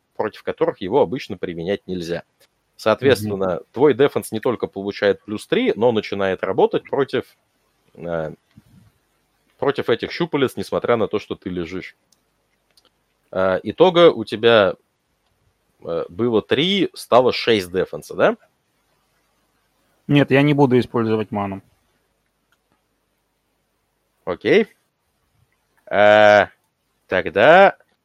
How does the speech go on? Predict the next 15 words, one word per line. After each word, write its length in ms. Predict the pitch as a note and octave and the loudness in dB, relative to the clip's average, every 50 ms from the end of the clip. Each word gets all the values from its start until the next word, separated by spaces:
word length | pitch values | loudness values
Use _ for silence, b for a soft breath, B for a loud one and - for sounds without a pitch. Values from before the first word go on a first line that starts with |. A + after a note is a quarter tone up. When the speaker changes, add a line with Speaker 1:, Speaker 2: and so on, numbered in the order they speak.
| _ _ _ | _ _ _
Speaker 1:
дефенса 460 | F2 F2 G2 C3 - F#3+ E3 - D3+ | -4 0 0 0 0 -2 -6 -6 -8
у 60 | C3+ | -8
тебя 240 | - A2+ G2+ C3 D3 | -6 -4 0 0 -2
эффективного 580 | - - G#2+ _ - C#3 C#3 C3 B2 A2+ A2+ | -2 -4 -20 _ -10 -8 -6 -2 -2 0 0
нету. 340 | G#2+ A#2+ C3 A#2+ - - D2+ _ _ _ _ _ _ _ - _ | 0 2 0 0 0 -2 -10 _ _ _ _ _ _ _ -20 _
Speaker 2:
Ну, 80 | - - G3 - | -4 0 2 4
Speaker 1:
Э, 100 | G2 - | 4 4
Speaker 2:
кроме 200 | F3+ E3 E3+ D#3 | 4 2 0 -2
Speaker 1:
пи- 60 | - | 0
Speaker 2:
того 160 | D#3+ D#3+ D3+ | 2 4 4
заклинания, 520 | C#3 D3 - E3 E3+ E3 D3+ C#3 B2 A#2 | 4 2 0 0 0 0 2 2 0 0
которое 320 | G#2+ - - B2+ A2+ A#2 A#2 | -2 -2 -2 -2 0 0 -2
на 100 | A2+ A#2 | -2 -2
мне 160 | A#2 A#2 A2+ | -2 -4 -2
висит. 320 | A2 A2 - - A#2 A2 | -4 -6 -6 -8 -14 -14